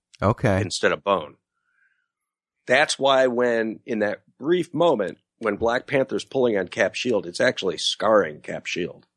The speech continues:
Speaker 1: Wow.
Speaker 2: Yeah. So his claws are adamantium.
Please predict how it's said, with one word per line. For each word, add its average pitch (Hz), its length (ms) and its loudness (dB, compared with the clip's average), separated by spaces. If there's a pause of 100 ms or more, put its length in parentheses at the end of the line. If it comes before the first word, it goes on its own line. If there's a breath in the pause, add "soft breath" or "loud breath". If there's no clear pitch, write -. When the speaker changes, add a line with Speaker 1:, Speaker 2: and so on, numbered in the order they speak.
(840)
Speaker 1:
Wow. 82 1120 0 (380)
Speaker 2:
Yeah. - 500 -2 (300)
So 104 520 0 (340)
his 123 240 0
claws 135 460 2
are 101 80 0
adamantium. 101 680 -2